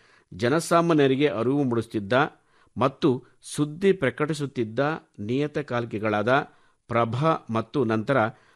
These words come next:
ಕರ್ಮವೀರ್ ನಿಯತಕಾಲಿಕೆಗಳಿಗೆ ಅವರು ಹೆಸರಾಂತ ಸಂಪಾದಕರಾಗಿದ್ದರು. ಬ್ರಿಟಿಷ್ ಆಡಳಿತದಿಂದ ಅವರು ಹಲವು ಬಾರಿ ಜೈಲು ಶಿಕ್ಷೆ ಅನುಭವಿಸಿದ್ದರು. ಅಲ್ಲದೆ ಬ್ರಿಟಿಷರು ನಿಯತಕಾಲಿಕೆಗಳನ್ನ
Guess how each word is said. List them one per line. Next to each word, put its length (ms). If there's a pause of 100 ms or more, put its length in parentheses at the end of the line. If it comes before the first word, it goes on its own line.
(160)
ಕರ್ಮವೀರ್ 600 (160)
ನಿಯತಕಾಲಿಕೆಗಳಿಗೆ 1400
ಅವರು 300
ಹೆಸರಾಂತ 600
ಸಂಪಾದಕರಾಗಿದ್ದರು. 1000 (280)
ಬ್ರಿಟಿಷ್ 460 (140)
ಆಡಳಿತದಿಂದ 760 (280)
ಅವರು 260 (300)
ಹಲವು 420
ಬಾರಿ 300
ಜೈಲು 300
ಶಿಕ್ಷೆ 320
ಅನುಭವಿಸಿದ್ದರು. 680 (460)
ಅಲ್ಲದೆ 340 (520)
ಬ್ರಿಟಿಷರು 600 (280)
ನಿಯತಕಾಲಿಕೆಗಳನ್ನ 1120